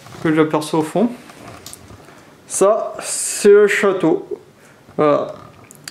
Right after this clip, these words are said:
Alors quand il y a des ennemis qui arrivent, on s'enferme au château et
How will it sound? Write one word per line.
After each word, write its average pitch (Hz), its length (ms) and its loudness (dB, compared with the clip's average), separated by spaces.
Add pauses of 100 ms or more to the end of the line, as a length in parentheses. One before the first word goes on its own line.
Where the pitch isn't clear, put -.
Alors 139 200 -6
quand 156 360 2
il 151 80 2
y - 20 4
a 147 40 2
des 147 220 4
ennemis 160 220 2
qui 160 160 2
arrivent, 165 420 0
on 147 120 0
s'enferme 156 440 -4
au 151 60 4
château 156 540 2
et 147 420 0